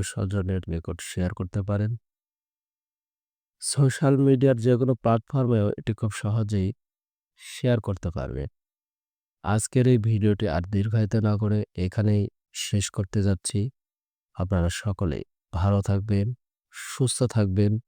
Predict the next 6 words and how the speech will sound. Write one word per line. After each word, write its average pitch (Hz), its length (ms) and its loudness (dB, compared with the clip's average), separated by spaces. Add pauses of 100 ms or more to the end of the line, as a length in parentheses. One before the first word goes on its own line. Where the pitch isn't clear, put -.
(680)
এই 107 320 6 (560)
শুভকামনায়। 98 1000 2 (240)
আসসালামু 92 600 0
আলাইকুম 78 420 0
ওয়া 67 140 -2
রাহমাতুল্লাহ। - 880 -10